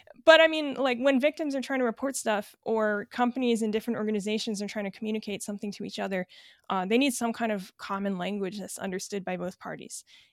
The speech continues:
And, um, if, like, if we could replace most of the usage of the word Scattered Spider with the "com," that would actually be not only more accurate and descriptive,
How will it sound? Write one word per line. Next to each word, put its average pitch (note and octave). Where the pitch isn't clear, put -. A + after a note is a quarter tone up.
And, F3+
um, F3+
if, A#3
like, G#3
if C#4+
we D#4+
could C4+
replace A#3+
most G#3+
of G#3+
the G3
usage F#3+
of G3+
the G#3
word F#3+
Scattered F#3
Spider A3+
with F3+
the G3+
"com," F#3
that G#3+
would A3+
actually G#3
be F#3+
not A#3+
only A3
more G3+
accurate G3+
and G3+
descriptive, A#3+